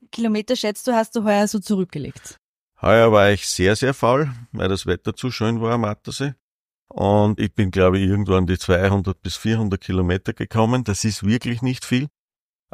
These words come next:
Speaker 2: Hab aber wesentlich meine, sag ich mal, Ertüchtigung oder auch meine Fitness erhalten in den Fitnessstudios.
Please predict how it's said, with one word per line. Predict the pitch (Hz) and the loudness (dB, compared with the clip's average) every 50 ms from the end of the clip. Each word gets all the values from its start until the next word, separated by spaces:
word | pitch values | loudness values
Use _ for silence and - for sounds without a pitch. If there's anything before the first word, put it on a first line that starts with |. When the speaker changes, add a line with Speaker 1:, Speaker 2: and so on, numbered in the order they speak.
| - _ _ _ _ _ _ _ _ _ _ | -20 _ _ _ _ _ _ _ _ _ _
Speaker 2:
Hab | _ - 95 107 - | _ -4 -2 2 4
aber | 127 120 117 113 113 | 4 6 6 6 4
wesentlich | 98 101 113 131 123 127 135 117 110 117 123 107 | 4 2 0 0 0 -2 -4 -4 -4 -4 -4 -2
meine, | 104 104 104 107 107 107 107 107 107 107 - | -2 -2 0 0 0 0 0 0 0 0 -2
sag | - - 95 | -2 -4 -4
ich | 95 101 | -2 0
mal, | 98 95 95 95 95 95 95 104 117 | 0 2 2 2 2 2 0 -2 -4
Ertüchtigung | - 98 - - 117 117 - - 110 101 104 101 98 | -8 -8 -4 -4 -4 -4 -4 -4 -4 -2 0 0 0
oder | 95 95 92 92 90 - _ _ _ _ _ _ _ _ _ _ _ _ _ | 0 0 0 -2 -2 -4 _ _ _ _ _ _ _ _ _ _ _ _ _
auch | - - 80 90 95 104 101 80 - - | -2 2 4 4 4 4 2 0 -6 -8
meine | - 101 101 98 101 95 | -4 -2 -2 0 0 -2
Fitness | - - - 139 - _ - 113 113 104 - | -2 -2 -4 -4 -4 _ 0 0 0 0 2
erhalten | - 95 92 82 80 90 101 - _ - 120 117 - _ _ _ _ _ _ _ _ _ _ - | 0 0 2 2 2 0 0 -2 _ -6 -6 -6 -6 _ _ _ _ _ _ _ _ _ _ -8
in | - - 101 101 101 98 92 | -2 0 2 4 4 4 4
den | 95 95 92 92 92 90 90 | 4 2 4 2 2 0 0
Fitnessstudios. | - 110 101 - - 107 - - - 113 107 - 107 107 110 104 - - - | -2 -4 -2 -2 -2 -4 -2 -2 -4 -4 -2 0 0 0 0 0 -4 -8 -12